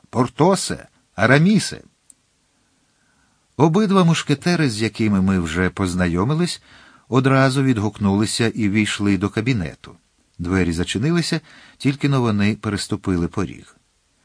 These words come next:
Хоч мушкетери й не були зовсім спокійні, проте трималися так невимушено, гідно і водночас покірливо,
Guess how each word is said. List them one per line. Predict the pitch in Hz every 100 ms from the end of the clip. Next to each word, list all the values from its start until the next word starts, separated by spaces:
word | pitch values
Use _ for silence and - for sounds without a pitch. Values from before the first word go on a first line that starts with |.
| _ _ - - -
Хоч | 143
мушкетери | 156 143 147 147 139 139
й | 123
не | 117 113
були | 110 110 104
зовсім | 90 101 87 107 95
спокійні, | - - 101 - 180 190 175
проте | 180 156 - 160 160 151
трималися | 139 139 131 127 - 117
так | - 107 104 95
невимушено, | 95 90 87 87 92 - 151 170 - - _ _
гідно | 92 113 123 98 90
і | 85
водночас | 82 85 92 - 90 -
покірливо, | 104 92 151 180 151 123 101